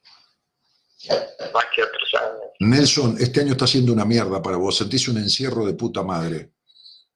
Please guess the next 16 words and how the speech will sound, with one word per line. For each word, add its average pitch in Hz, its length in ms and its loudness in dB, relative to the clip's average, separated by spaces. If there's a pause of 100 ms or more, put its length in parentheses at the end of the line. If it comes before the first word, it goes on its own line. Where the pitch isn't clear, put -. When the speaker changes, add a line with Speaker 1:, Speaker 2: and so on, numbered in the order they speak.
Speaker 2:
Estás 120 360 0
encerrado 120 520 2
con, 101 320 -4
este, 101 360 -4
eh, 85 520 -8
eh, - 280 -16
quinientas 110 500 -2
lauchas 90 460 0
que - 120 -8
te 90 120 -4
andan 107 200 0
caminando 95 400 -4
por 90 140 -4
la 85 80 -6
cabeza. 82 500 -4 (720)
¿Entendés? 95 800 -2